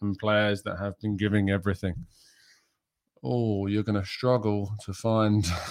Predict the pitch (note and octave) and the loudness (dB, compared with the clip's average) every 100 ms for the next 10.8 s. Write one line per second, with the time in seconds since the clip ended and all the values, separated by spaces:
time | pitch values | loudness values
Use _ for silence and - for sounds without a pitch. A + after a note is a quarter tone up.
0 | - E3 - - - - - A2+ - G#2+ | 8 8 8 0 -18 -16 -16 -18 -4 0
1 | A2+ A#2 A2+ C#3+ C#3 B2+ B2+ - C3 B2 | 2 2 6 6 6 4 2 6 6 8
2 | A#2 G#2+ B2+ A#2 C3+ A#2+ A2 A2 A#2 A2 | 6 4 0 0 4 6 6 4 4 4
3 | G#2+ G#2+ A2 A2+ G2 - _ _ _ _ | 2 0 0 -2 -4 -6 _ _ _ _
4 | _ _ G2+ - G2 G2 F#2 G#2 G2+ G2 | _ _ -2 -2 -6 -4 -2 0 2 2
5 | F#2+ - - A#2+ F#2 - _ _ _ - | -2 -2 8 10 10 4 _ _ _ -20
6 | - - _ _ _ _ - - A2+ - | -20 -20 _ _ _ _ -16 -6 -6 -2
7 | C#3 F#3 G3+ F3+ D3+ D#3+ F3 F3+ F3 D#3+ | 4 10 10 8 2 6 10 8 8 4
8 | D#3 F3 E3 D#3+ C#3+ D#3 D#3+ D3+ E3 D#3 | 8 6 6 4 6 8 6 4 6 8
9 | D3 C3+ C#3 C3+ C3 A#2+ A#2+ G2 B2+ G#2+ | 8 4 4 4 4 2 -2 -4 -2 0
10 | A2 G#2 F#2 - G2 F2 F2 | 0 0 -2 0 0 0 -4